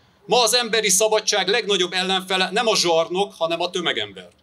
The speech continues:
Hiszen a tömegember nem emberi életet él, nem Isten felé emelkedik,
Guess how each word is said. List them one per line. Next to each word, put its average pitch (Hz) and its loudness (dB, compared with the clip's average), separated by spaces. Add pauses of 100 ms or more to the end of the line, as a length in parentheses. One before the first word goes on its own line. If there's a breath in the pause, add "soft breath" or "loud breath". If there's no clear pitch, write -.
(520 loud breath)
Hiszen 196 0
a 190 0
tömegember 208 0
nem 202 -2
emberi 185 -2
életet 151 -2
él, 196 -2 (440)
nem 220 2
Isten 185 0
felé 160 0
emelkedik, 196 -2